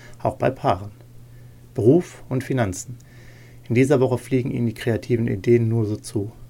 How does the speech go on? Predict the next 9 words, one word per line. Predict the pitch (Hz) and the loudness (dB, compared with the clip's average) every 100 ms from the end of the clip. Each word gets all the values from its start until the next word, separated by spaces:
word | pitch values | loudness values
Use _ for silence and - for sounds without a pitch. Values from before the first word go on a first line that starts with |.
| - | -12
Zudem | - 113 120 | -4 0 0
sind | 120 120 | 0 -2
Ihre | 120 107 | -2 -2
geschäftlichen | 98 - 127 - - 110 | -2 -4 -4 -8 -10 -8
Kontakte | 107 - - - 120 - - - | -6 -8 -10 -10 -12 -16 -20 -10
von | 120 104 | -6 -6
großer | - 127 120 | 0 0 0
Sympathie | 101 120 110 98 - 120 | -2 -4 -4 -8 -8 -10
geprägt. | 127 - 110 - - | -10 -8 -8 -8 -14